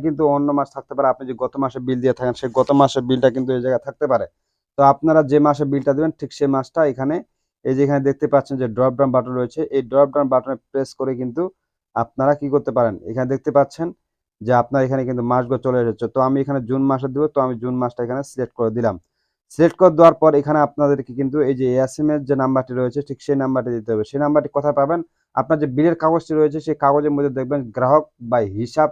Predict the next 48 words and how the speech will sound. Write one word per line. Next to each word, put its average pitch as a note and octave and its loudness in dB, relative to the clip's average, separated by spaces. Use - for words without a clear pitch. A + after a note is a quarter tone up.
নং C3 -2
একটা, B2 -6
তার B2 -2
নিচে B2+ -6
একটা B2+ -10
নাম্বার A#2+ -2
রয়েছে A#2 -6
তেরো C#3 2
ডিজিটের, C3+ -4
সেই D3+ -2
তেরো F3 4
ডিজিটের D#3 0
নাম্বারটা C#3 0
কিন্তু B2 -6
এই A#2+ -4
জায়গায় A#2+ 0
আপনি - -14
প্রেস D3 2
করে A#2+ -2
দিবেন। G#2+ -6
তো - -2
আমি C#3 -2
এখানে C#3+ -4
প্রেস C3 -6
করে B2+ -6
দিচ্ছি। B2 -10
তো A#2+ 0
আমার D3+ 4
নাম্বারটা E3 6
দেওয়া D3 10
শেষ। E3 4
এখন D3+ -2
আমরা, C#3 2
আপনি - -4
এখানে C#3 0
দেখতে C#3 0
পাচ্ছেন D3 2
এই C3 0
যে, B2+ 2
আহ, A#2 4
পে C#3+ 6
বিল C#3 4
করতে C3+ 0
এগিয়ে C3 2
যান, D3 6
ঠিক C3 -4
এই D3 2
জায়গার C#3+ 6